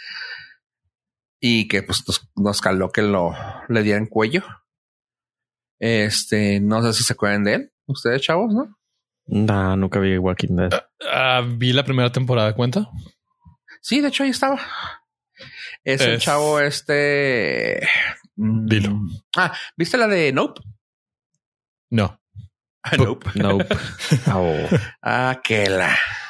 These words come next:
Speaker 1: No, pues no. Entonces no, no. Vamos a ver. Es un chavo que es, creo que, eh,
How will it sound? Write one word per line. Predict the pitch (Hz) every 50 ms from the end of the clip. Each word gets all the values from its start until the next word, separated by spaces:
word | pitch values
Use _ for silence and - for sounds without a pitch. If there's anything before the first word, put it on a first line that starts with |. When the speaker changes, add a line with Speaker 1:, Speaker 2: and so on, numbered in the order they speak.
| - - - _ _ -
Speaker 1:
No, | 165 170 175 156 - -
pues | 123 131 123
no. | 120 120 120 -
Entonces | 143 131 131 127 - 143 139
no, | 135 131 127 131
no. | 131 127 127 127 117 - _ - - - - - - - - _ _ -
Vamos | 135 127 127 -
a | 117 76
ver. | 52 - -
Es | - 147 147 156 156 - - 196
un | 185 175 170 170
chavo | - 175 151 151 156 151 151
que | - 127 117 110
es, | 117 -
creo | - 131 131 131
que, | - 139 113 104 85 58
eh, | - - - - -